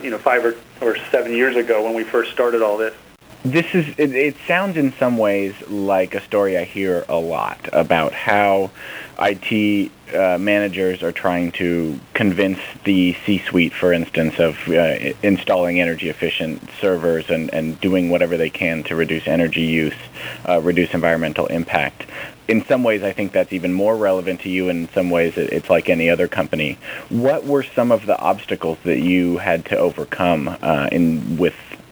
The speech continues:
Speaker 2: this project?
Speaker 1: Well, some of the obstacles, I mean, im-, immediately you have to jump to the, uh, obstacle of, of money. I mean, it, whenever you think, um, about programs like, uh, like this, you, you have to ask the question, is it worth it? Does it make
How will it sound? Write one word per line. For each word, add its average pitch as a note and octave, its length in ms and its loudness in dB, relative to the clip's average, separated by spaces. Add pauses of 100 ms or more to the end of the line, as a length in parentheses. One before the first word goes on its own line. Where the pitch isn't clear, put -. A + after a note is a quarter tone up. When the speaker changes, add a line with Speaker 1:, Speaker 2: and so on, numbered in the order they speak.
(140)
Speaker 2:
this E2 240 0
project? - 560 0 (1080)
Speaker 1:
Well, G3+ 220 2
some C4 160 2
of A#3+ 60 0
the D3+ 100 4
obstacles, C#3+ 480 0
I B2+ 40 2
mean, C3+ 180 0
im-, C3 140 -4
immediately C#3 560 0
you B2 120 2
have C3+ 200 0
to B2+ 60 -2
jump B2 360 -2
to A#2 280 2
the, A2+ 320 2
uh, A2+ 220 0
obstacle B2+ 580 0
of, A2+ 220 -6 (120)
of A#2 160 -2
money. B2 440 0
I - 20 -4
mean, A#2 140 0
it, A#2+ 180 2 (340)
whenever C3 360 2
you C3 200 2
think, B2+ 460 -2
um, A2+ 500 0 (560)
about A#2+ 440 0
programs B2 560 0
like, A#2 380 2
uh, A2+ 460 2
like A#2+ 260 0
this, B2 260 0
you, B2 80 -6
you B2+ 160 0
have B2+ 160 2
to A#2 320 2 (240)
ask C3+ 260 2
the A#2+ 60 0
question, C3 400 0
is A#2 100 0
it A#2+ 140 2
worth C3+ 360 2
it? D3 280 -2
Does A#2+ 140 2
it B2 120 -4
make A#2+ 160 2